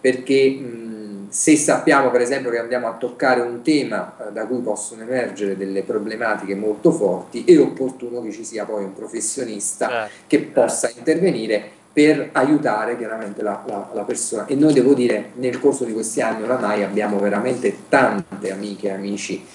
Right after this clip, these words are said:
Speaker 1: professionisti di questo tipo che sono veramente sempre gratuitamente con noi e per noi disponibili.
Speaker 2: E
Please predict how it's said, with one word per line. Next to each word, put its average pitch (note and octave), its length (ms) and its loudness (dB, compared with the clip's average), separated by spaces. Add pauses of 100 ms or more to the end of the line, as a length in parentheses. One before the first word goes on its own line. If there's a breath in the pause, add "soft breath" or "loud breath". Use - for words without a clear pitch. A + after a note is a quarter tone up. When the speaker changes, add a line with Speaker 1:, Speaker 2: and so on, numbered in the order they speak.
(140 loud breath)
Speaker 1:
professionisti G#2+ 680 -2
di G2+ 80 -2
questo G#2 320 -2
tipo G#2+ 240 -2
che G2+ 60 2
sono G2+ 580 -2
veramente G#2+ 580 2
sempre B2 460 0 (140)
gratuitamente B2+ 880 -2
con C3+ 240 -2
noi A2+ 480 -4 (320 loud breath)
e - 140 -2
per B2 280 -2
noi G#2+ 300 -4
disponibili. F2 760 -14 (1300 loud breath)
Speaker 2:
E C#3 640 4